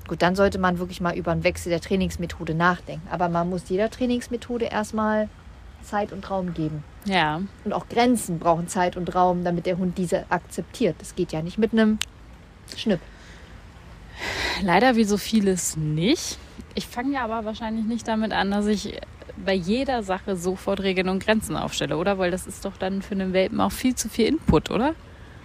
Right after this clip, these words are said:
Speaker 1: Ja, man konzentriert sich schon erstmal auf die wichtigsten Sachen.
Speaker 2: Mhm.
Speaker 1: Und da jetzt auch wieder, die sind natürlich individuell. Mm, was ich jetzt wichtig finde, ist, zu Hause wird jetzt drin in der Wohnung oder im Haus kein Pipi gemacht und auch kein Häufchen gemacht.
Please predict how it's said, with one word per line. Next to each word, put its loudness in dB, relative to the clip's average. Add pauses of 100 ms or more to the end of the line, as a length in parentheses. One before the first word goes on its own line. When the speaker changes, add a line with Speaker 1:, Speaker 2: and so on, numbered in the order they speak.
(480)
Speaker 1:
Ja, 6
man 6
konzentriert 2
sich -2
schon 2
erstmal 2
auf -4
die 4
wichtigsten 0
Sachen. -2
Speaker 2:
Mhm. 2 (120)
Speaker 1:
Und -4
da 6
jetzt 2
auch -8
wieder, 6
die 0
sind 0
natürlich 0
individuell. 4 (540)
Mm, 6 (140)
was 2
ich 0
jetzt 6
wichtig -4
finde, 2
ist, -2 (640)
zu -4
Hause 2
wird 0
jetzt -4
drin 6
in 2
der 4
Wohnung 2
oder 0
im -2
Haus 2
kein -4
Pipi -2
gemacht -2
und -8
auch -6
kein -4
Häufchen -2
gemacht. -4